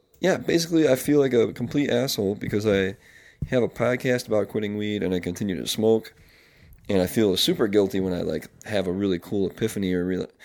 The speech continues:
you know, realization, which brings us back to the couch stretch. So you put your knee on the floor, tight up against a couch. Your foot is up behind your butt, and with your other leg, you are out in, like, a lunge position.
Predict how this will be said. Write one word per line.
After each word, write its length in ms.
you 80
know, 40
realization, 760
which 300
brings 240
us 120
back 280
to 180
the 80
couch 240
stretch. 320
So 60
you 80
put 140
your 100
knee 340
on 160
the 60
floor, 440
tight 240
up 160
against 440
a 80
couch. 420
Your 120
foot 320
is 160
up 340
behind 320
your 80
butt, 400
and 340
with 220
your 180
other 280
leg, 400
you 180
are 260
out 240
in, 140
like, 120
a 80
lunge 400
position. 500